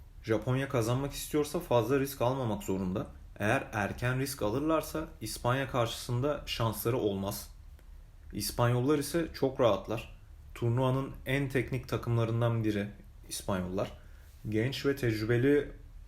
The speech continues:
oyuncuların hepsinden katkı alıyorlar.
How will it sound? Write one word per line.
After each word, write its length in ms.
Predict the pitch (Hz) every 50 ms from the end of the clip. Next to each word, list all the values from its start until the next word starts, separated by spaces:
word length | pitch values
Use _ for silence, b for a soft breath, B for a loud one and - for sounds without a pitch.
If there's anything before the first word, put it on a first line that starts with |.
| - - - - - -
oyuncuların 680 | 123 110 110 113 113 107 107 113 113 117 131 151 156 - - - - - - - - - - -
hepsinden 640 | - 123 139 - - - 147 131 123 131 139 147 151 - - - - - - - - - -
katkı 360 | - 104 98 - - - 117
alıyorlar. 520 | 123 127 123 117 110 110 120 135 - -